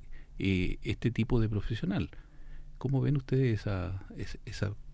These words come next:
situación que se nos está planteando, eh, para estos próximos siete años prácticamente?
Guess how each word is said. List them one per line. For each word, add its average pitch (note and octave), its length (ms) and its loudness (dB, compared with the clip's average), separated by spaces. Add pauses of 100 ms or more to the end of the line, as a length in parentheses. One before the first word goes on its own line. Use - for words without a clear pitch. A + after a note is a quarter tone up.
(240)
situación A2 560 4
que - 140 -2
se - 100 0
nos G2 120 -2
está G2+ 120 -2
planteando, F#2+ 720 -2 (540)
eh, E2 240 -4 (140)
para F2+ 160 4
estos - 220 0 (300)
próximos G#2+ 520 6
siete G#2+ 440 6
años E3+ 300 10
prácticamente? D#2+ 840 -2